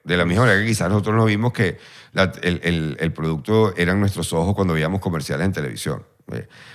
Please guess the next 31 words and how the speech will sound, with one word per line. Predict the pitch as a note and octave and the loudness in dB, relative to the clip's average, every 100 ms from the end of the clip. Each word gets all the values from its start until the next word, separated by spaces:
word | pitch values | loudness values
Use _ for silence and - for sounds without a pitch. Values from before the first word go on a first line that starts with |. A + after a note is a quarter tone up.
| - | -6
Pero | - E2+ D#2 - | 0 0 0 0
esa | F#2 F#2 A#2 | 0 4 4
vaina, | A#2 G#2 C3+ C3+ - - | 4 4 0 -2 -8 -4
por | G2+ | -2
eso | G#2+ | 0
te | A#2+ | 2
digo, | G2+ D2+ - | 0 0 -2
los | F2+ D#2+ | -2 2
D | F2+ G2+ | 2 2
M | B2 C3+ | 4 2
son | - D2+ | 0 -4
mucho | E2 D3 C3+ | 0 0 2
más | G2 | 0
importantes | G2+ E2 C#2+ E2 | -2 -2 -8 -6
que | G2 | -8
los | F2+ | -6
comentarios. | D2 C#2+ C2 - A2+ _ _ - - - - | -8 -6 -8 -8 -14 _ _ -20 -20 -18 -2
Obviamente | F#2 D#2 C#2+ D2+ | 0 0 -2 -4
uno | D2+ | -4
puede | D2 D#2+ | -4 -4
leer | C#2+ | -4
comentarios | C#2 E2 D#2 E2+ | -4 -4 -2 -2
y | |
tal, | F2+ | -2
pero | F2 F2 | 0 0
los | E2+ | 0
D | F2 D#2+ | 0 0
M | F#2 | -2
son | F#2+ G2+ | -2 -2
de | G#2 | 0
gente | G#2+ F#2 A2+ A2+ | 0 -2 -4 -6